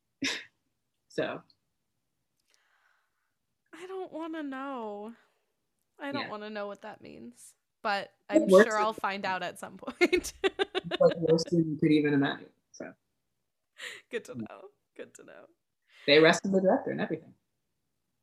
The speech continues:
Speaker 2: They what?
Speaker 1: They arrested the director and everything. Put him in jail, they did. Yeah. You're not supposed to really kill things, it turns out, for movies. It's a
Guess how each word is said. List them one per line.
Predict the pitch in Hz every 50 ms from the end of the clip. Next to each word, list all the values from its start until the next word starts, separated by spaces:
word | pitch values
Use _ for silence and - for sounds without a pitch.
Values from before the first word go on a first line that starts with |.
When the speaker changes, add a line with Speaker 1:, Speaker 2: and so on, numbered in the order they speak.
| _ _ _ _ _ _ _ -
Speaker 2:
They | 277 240
what? | 196 190 185 220 359 554 - - - _ _ _ _ -
Speaker 1:
They | 180 185
arrested | 185 165 165 208 - - 220 196 185
the | 175
director | 170 151 147 170 165 - - 151
and | 143 156
everything. | 180 196 156 156 - - - - -
Put | - 175
him | 185 190
in | 190 190
jail, | 196 196 214 180
they | - - -
did. | - 73 - _ _ _ _ _ _ _ _ _ _ _ _ _ _ _ _ _ _ _ _ _ _ _ _ _ _ _ _ _ _ _ _ _ _ _
Yeah. | - - - - -
You're | - 196 202
not | 226 240
supposed | - - 240 233 -
to | 220
really | 202 185 180 170 170 160 160 160
kill | - - - 156 143 139
things, | - 131 - - - - -
it | - 135
turns | - 151 131 123 -
out, | 90 80 - - -
for | - 147 147
movies. | 139 127 120 110 87 - - -
It's | - - -
a | 139